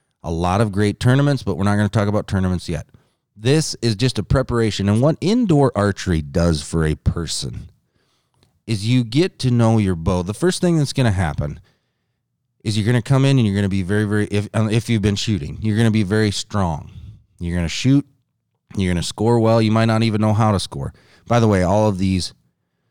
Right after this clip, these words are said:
usually leagues, you have a running total. Um, some targets you're gonna have a total score of a three hundred. Some are gonna be four fifty, and then you're gonna have an X count on some of those. Uh, you gotta break it down. You can get on N F A A's website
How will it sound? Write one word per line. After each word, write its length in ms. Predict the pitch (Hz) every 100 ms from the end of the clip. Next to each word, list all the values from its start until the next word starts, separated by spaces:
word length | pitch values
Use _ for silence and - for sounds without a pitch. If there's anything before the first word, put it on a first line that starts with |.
| _ _ _
usually 400 | 165 185 131 107
leagues, 420 | 92 104 90 - - -
you 140 | 92 92
have 200 | 101 92
a 220 | 87 82 -
running 340 | 98 101 98 87
total. 480 | - 98 76 73 71 - - -
Um, 500 | 82 80 80 80 80
some 260 | - 113 107
targets 380 | 110 101 95
you're 100 | 95
gonna 140 | 90 87
have 200 | 95 87
a 40 |
total 280 | - 104 101
score 360 | - 101 101 95
of 100 | 78
a 60 |
three 280 | - 104 107
hundred. 480 | 95 104 104 104 95 - _ _ _ -
Some 240 | 107 107
are 80 | 95
gonna 200 | 90 90
be 160 | 85 85
four 320 | - 101 92
fifty, 600 | - 104 - 98 98 92 _ _ _ _ _ _ -
and 160 | 110
then 120 | 107
you're 100 | 107
gonna 140 | 101 98
have 200 | 101 90
an 100 | 90
X 260 | 95 95 -
count 300 | 110 98 92
on 180 | 90 85
some 220 | 98 90
of 100 | 82
those. 380 | 80 - - - - - _ - - -
Uh, 180 | 85 85
you 60 | 87
gotta 180 | 104 101
break 300 | 80 107 98
it 100 | 76
down. 340 | 95 95 95
You 120 | 95
can 160 | 87 95
get 160 | 87 90
on 420 | 87 82 80 78
N 160 | 95 101
F 200 | 92 95
A 20 |
A's 440 | 92 87 92 85
website 600 | 87 90 85 92 87 82